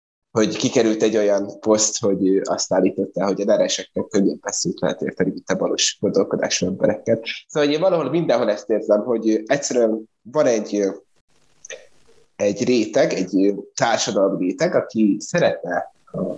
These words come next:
az épész és az értelmes gondolatok talaján mozogni, és akkor van egy, ö, ö, egy, ö, úgynevezett liberális, globális baloldal, akik meg egy ilyen, ö, messiás szerepbe akarnak tekinteni, és meg akarják nekik mondani, hogy milyen jó.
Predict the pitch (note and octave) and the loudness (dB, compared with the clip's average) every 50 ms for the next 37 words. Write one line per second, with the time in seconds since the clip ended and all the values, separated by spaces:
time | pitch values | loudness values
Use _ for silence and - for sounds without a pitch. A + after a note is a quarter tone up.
0 | - _ _ - - - G#2 - - - A#2+ B2+ A#2+ A#2 - - G#2 F#2 F#2 F2 | -12 _ _ -20 -14 -10 -10 -10 -6 0 2 2 2 2 0 -2 0 0 2 0
1 | - - F2 E2+ - F2+ F2 F2+ A2 A2 G#2 - - F2+ E2+ F2 - - - F#2+ | 0 -2 -4 -4 -4 -2 0 2 2 2 2 0 -2 -2 -2 -4 -6 -4 -2 2
2 | F2+ F2 F2 F2 - F2+ - - - G2 F2 D#2+ D2+ D#2 - - F2+ F2+ F2+ - | 2 2 2 0 -2 -6 -10 -4 0 0 2 2 2 0 -2 -4 -4 -4 -2 -2
3 | G2 - - D3 E3+ E3 D#3+ - - - _ _ - - - B2+ - - C#3+ D3 | -2 0 0 0 0 0 0 -6 -12 -20 _ _ -4 -4 -4 -2 0 0 0 2
4 | F#3 F#3 D3+ A#2 A2 A2 - A2 G#2+ G#2 G#2 G#2 G2+ G#2 - - _ _ _ - | 2 2 2 2 0 0 0 0 2 2 2 0 -2 -4 -8 -16 _ _ _ -2
5 | G2 F#2+ F#2+ F#2+ F2 - - F2+ F2+ F#2 F2 F2 F#2+ F#2+ F#2 F2+ F#2+ - - _ | 0 2 2 2 2 2 2 2 2 2 0 0 2 2 2 2 0 -4 -8 _
6 | - - - - _ - C#3 D3+ D#3+ D#3+ D3+ C3 B2 A#2+ A2 - A2 - - - | -6 -6 -6 -8 _ -2 0 0 2 2 2 2 2 2 0 0 -2 -2 0 2
7 | C3 C#3+ C#3 C3 A2+ G#2 G2 F#2 F#2 F#2+ G2 F#2+ - - - - - F#2+ G2+ A2 | 2 2 4 4 2 2 2 0 -2 -4 -4 -4 -2 -4 -4 -4 -6 -4 0 0
8 | A#2+ B2+ - - - - - F#2 F2+ - - - F#2 F#2+ G2 G2 A2+ - D#3 D3+ | 2 2 2 2 0 0 -2 -6 -6 -4 0 0 2 4 4 2 2 2 2 4
9 | C#3+ C#3+ C#3+ - C3 - - - A#2 A2+ A2+ G#2 G#2 - A2 G#2 G#2 G#2 G#2 G#2 | 4 2 0 -2 -6 -6 -2 0 0 2 2 0 2 4 4 4 6 4 4 2
10 | - F2+ F#2 F#2 F#2 F#2+ F2+ - A2 G#2+ F#2+ - - - F2+ E2 F2 - - - | 0 0 -2 -2 -2 -4 -2 0 0 0 2 2 0 -2 -2 -4 -6 -6 -4 -4
11 | - E2+ - - F2 F2 - - - - - - - - - - - F#2 - - | -4 -4 -2 -4 -4 -2 0 0 0 -2 -2 -4 -6 -6 -6 -8 -10 -12 -12 -12
12 | - - - - - - - - - - - - - - - - - - - - | -10 -8 -8 -8 -6 -6 -8 -4 -2 0 0 0 0 -2 -6 -8 -6 -6 -4 -2
13 | - - - - - - - - - - - - F2+ F#2 F#2 - - | -2 -2 -2 -4 -6 -6 -6 -6 -8 -8 -10 -10 -8 -4 -2 -4 -4